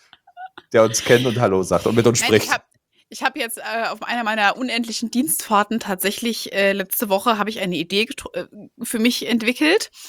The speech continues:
Speaker 2: Und die sieht aus, dass wir jetzt ein bisschen mehr in dieses Thema, äh, äh, Videos auf Veranstaltungen produzieren. Also ich habe mir fest vorgenommen, schauen wir mal, dass ich dir mit meiner Kamera hinterherlaufe. Ja, doch, das war, ja, das kommt dabei rum, wenn man so viel im Auto sitzt.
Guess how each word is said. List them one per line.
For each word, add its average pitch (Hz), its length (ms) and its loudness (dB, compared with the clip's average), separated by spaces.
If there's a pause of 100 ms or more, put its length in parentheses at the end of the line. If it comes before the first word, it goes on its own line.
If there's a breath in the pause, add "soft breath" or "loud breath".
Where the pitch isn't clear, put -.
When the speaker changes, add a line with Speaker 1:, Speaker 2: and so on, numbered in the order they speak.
(320 loud breath)
Speaker 2:
Und 208 140 -4
die 240 100 0
sieht 240 260 -2
aus, 240 260 4
dass 226 200 -6
wir 220 80 0
jetzt 208 180 0
ein 202 120 0
bisschen 214 280 -2
mehr 202 240 2
in 190 80 0
dieses 196 360 -2
Thema, 190 560 6
äh, 175 560 4
äh, 170 80 0
Videos 196 480 4
auf 175 200 2
Veranstaltungen 180 600 2
produzieren. 165 560 -2
Also 175 140 -4
ich - 100 -12
habe 196 160 -2
mir 190 120 0
fest - 260 -2
vorgenommen, 233 480 2
schauen 208 220 2
wir 214 100 2
mal, 233 180 2
dass 226 160 -6
ich - 140 -8
dir 214 100 0
mit 214 160 -2
meiner 196 160 0
Kamera 220 400 -2
hinterherlaufe. 233 640 -4
Ja, 233 520 6
doch, 240 160 0
das - 160 -8
war, 240 100 -4 (260 loud breath)
ja, 262 80 -2
das 285 220 -2
kommt 311 260 2
dabei 277 300 0
rum, 262 280 0
wenn 359 120 4
man 285 160 2
so 339 140 -2
viel 320 100 -6
im 247 80 -4
Auto 262 220 -2
sitzt. 285 240 -14